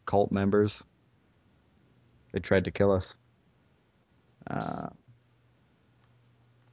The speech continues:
there's a man who just, like, they tried to shoot him and things just chipped off. He did not die. They saw a giant thing that lifted him up into the sky.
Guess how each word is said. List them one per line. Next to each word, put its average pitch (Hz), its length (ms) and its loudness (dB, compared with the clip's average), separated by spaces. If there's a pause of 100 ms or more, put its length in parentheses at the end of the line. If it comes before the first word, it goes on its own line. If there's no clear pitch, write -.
there's 101 200 2
a 101 40 6
man 104 380 6
who 98 400 0 (1080)
just, 98 220 -2 (380)
like, 104 220 -2
they 110 140 6
tried 110 260 6
to 98 60 2
shoot 107 260 4
him 110 100 4
and 95 160 0
things 98 220 -2
just 101 180 -6
chipped - 280 0
off. 101 260 4
He 92 160 -2 (320)
did 101 160 0
not 92 240 -2
die. 95 340 -4 (580)
They 98 120 0
saw 107 280 6
a 110 40 2
giant - 440 -10
thing 107 240 0
that 98 120 2 (720)
lifted 104 340 4
him 104 160 4
up 101 160 2
into 107 120 -2
the 87 60 -6
sky. 101 460 2